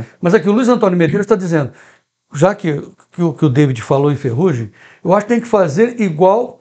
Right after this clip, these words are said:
o que foi feito com a ferrugem, diz o Luiz Antônio Medeiros. Fazer uma lei proibindo o tiguera do milho, porque tem produtor que não está nem aí para o problema.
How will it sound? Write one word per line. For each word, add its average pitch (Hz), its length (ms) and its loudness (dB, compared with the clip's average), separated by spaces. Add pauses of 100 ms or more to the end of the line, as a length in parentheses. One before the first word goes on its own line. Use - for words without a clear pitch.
(140)
o 220 80 -4
que - 140 -10
foi 185 180 2
feito 208 300 -2
com 214 80 0
a 214 60 2
ferrugem, 180 500 0
diz 156 160 -4
o 175 60 0
Luiz 165 200 -2
Antônio 160 320 0
Medeiros. 123 420 -2 (380)
Fazer 165 320 2
uma 254 220 2
lei 214 680 2
proibindo 208 720 2
o 220 40 2
tiguera 180 520 2
do 160 120 -4
milho, 196 360 0 (340)
porque - 160 -4
tem 247 140 4
produtor 254 500 2
que 262 60 -2
não 254 80 4
está 240 180 2
nem 277 160 -2
aí 254 160 0
para 233 180 0
o 226 40 -6
problema. 147 520 -4